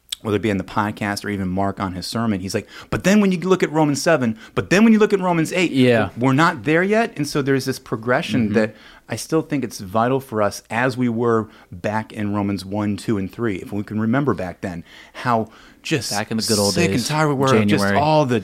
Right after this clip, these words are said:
Speaker 1: all the death and misery and just the,
Speaker 2: Mm-hmm.
Speaker 1: the sin and just we're sitting in that. And now here we are in Romans six, right? And we are
Speaker 2: It's a good
Speaker 1: dead
Speaker 2: point.
Speaker 1: to that
Speaker 2: Yeah.
Speaker 1: sin.
Speaker 2: Yeah.
Speaker 1: And so you can't get tired of seeing both ends of that spectrum of how
Speaker 2: Yeah.
Speaker 1: we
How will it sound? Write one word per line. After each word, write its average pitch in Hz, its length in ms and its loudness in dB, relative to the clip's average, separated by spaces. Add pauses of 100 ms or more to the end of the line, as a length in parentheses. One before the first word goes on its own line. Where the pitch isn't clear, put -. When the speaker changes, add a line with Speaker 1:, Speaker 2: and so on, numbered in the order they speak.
(380)
Speaker 1:
all 151 80 -2
the 139 120 -4
death 139 440 -4
and 120 160 2
misery 135 420 2
and 113 180 2 (160)
just 110 260 -4
the, 120 220 4
Speaker 2:
Mm-hmm. - 100 -14
Speaker 1:
the 104 80 -4
sin 175 520 0
and 113 220 2
just 131 240 -2
we're 127 140 -2
sitting 175 480 0
in 127 140 4
that. 104 260 -2
And 107 160 -2
now 131 160 -2
here 147 240 -2
we 147 100 -2
are 120 180 2
in 117 120 -2
Romans 110 260 -2
six, - 360 -8 (240)
right? 104 420 -2
And 98 240 -4
we 110 80 -2
are 87 120 -4 (240)
Speaker 2:
It's 104 120 -2
a 127 60 2
good 139 80 6
Speaker 1:
dead - 60 -6
Speaker 2:
point. 131 280 4
Speaker 1:
to 107 240 0 (120)
that 98 260 -8
Speaker 2:
Yeah. 101 100 -2
Speaker 1:
sin. 95 260 -6 (460)
Speaker 2:
Yeah. 113 80 -2
Speaker 1:
And 104 100 -2
so 110 320 2 (400)
you 120 160 -6
can't 156 320 -2
get 135 140 -6
tired 117 400 2
of 98 240 -2
seeing 104 320 -2
both 101 320 -4
ends 98 240 -8
of 90 60 -10
that 90 180 -6
spectrum 92 440 -8
of 82 120 -16
how 95 240 -6
Speaker 2:
Yeah. 107 380 0
Speaker 1:
we 101 200 0